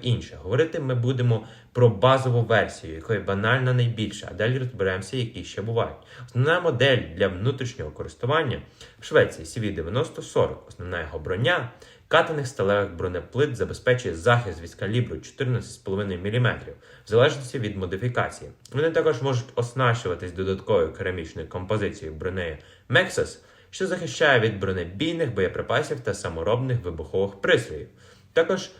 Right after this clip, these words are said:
його можуть оснащати додатково пасивною бронею, що захищає від мін, а з дві тисячі шістнадцятого року встановлюються компле-, комплекси активного захисту від протитан-,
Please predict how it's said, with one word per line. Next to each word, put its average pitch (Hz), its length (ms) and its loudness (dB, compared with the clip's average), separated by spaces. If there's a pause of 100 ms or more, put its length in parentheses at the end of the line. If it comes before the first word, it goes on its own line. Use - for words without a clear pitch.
(160)
його 139 220 6
можуть 131 360 2
оснащати 107 500 0
додатково 90 540 2
пасивною 101 480 -2
бронею, 98 460 -2 (960)
що - 280 2
захищає 120 520 4
від 90 200 -6
мін, 127 200 0 (180)
а 160 120 6
з 143 40 4
дві 127 120 2
тисячі 123 300 -2
шістнадцятого 110 600 0
року 165 400 4 (220)
встановлюються 147 640 2
компле-, 120 540 -2 (120)
комплекси 160 540 0
активного 120 520 2
захисту 104 400 -2
від 95 180 -6
протитан-, 92 440 -4